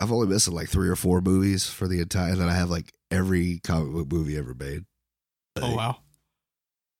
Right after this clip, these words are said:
Speaker 1: and I was missing two of the Spider-Man. Actually, three of the Spider-Man. I got, uh, No Way Home, Far From Home, and the Spider-Verse.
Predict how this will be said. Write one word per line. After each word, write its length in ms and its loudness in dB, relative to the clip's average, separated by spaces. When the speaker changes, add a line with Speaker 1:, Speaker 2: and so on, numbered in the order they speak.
Speaker 1:
and 420 0
I 80 -2
was 140 0
missing 540 0
two 160 4
of 60 6
the 60 2
Spider-Man. 760 0
Actually, 280 2
three 220 2
of 60 4
the 60 2
Spider-Man. 440 2
I 60 0
got, 300 -2
uh, 340 -6
No 140 6
Way 200 6
Home, 560 6
Far 320 4
From 200 -2
Home, 560 2
and 200 0
the 60 0
Spider-Verse. 800 -2